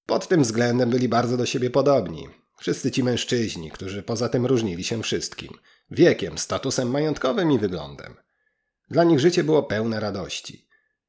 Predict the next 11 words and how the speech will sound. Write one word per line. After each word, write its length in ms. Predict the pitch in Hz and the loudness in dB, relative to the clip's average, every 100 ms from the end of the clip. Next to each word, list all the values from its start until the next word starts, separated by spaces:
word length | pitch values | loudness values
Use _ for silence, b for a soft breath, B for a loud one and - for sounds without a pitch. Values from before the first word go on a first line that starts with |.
| _ _ | _ _
Każdy 400 | 113 135 131 147 | 0 0 2 0
dźwięk 340 | 113 127 123 | 0 0 -2
tickera 520 | - 113 107 87 82 98 | -4 -2 0 -2 -4 -6
miał 300 | 113 113 110 | -4 -4 -2
głębokie 600 | 113 120 104 101 113 104 | 0 0 0 -2 -4 -4
znaczenie. 600 | 110 113 113 90 73 - _ _ _ - | -4 -2 -2 -4 -8 -20 _ _ _ -8
Jego 200 | 98 101 | -4 -2
terkotanie 680 | 123 117 101 110 135 151 156 - _ - | -2 -2 0 2 2 2 -2 -8 _ -8
opowiadało 640 | 117 113 123 113 110 113 | -4 -2 0 0 0 0
zabawne 480 | 113 113 101 85 95 | -2 -2 -2 -2 -6
historie. 560 | - 117 143 110 82 | -8 -6 -2 -2 -4